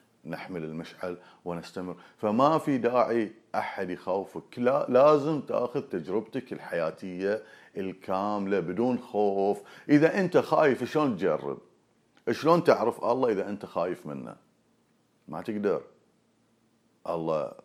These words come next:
ما بمحتاج منك تخاف، محتاج منك تكون صادق مع نفسك،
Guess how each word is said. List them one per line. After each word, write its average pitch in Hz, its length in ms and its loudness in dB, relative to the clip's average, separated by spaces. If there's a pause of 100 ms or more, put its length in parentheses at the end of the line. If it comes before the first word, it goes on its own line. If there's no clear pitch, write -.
ما 85 100 -2
بمحتاج 92 520 -6
منك 90 240 -8
تخاف، 82 580 -4 (540)
محتاج 117 480 0
منك 117 260 -2
تكون 117 360 -8
صادق 110 640 -4
مع 85 180 -10
نفسك، 92 440 -10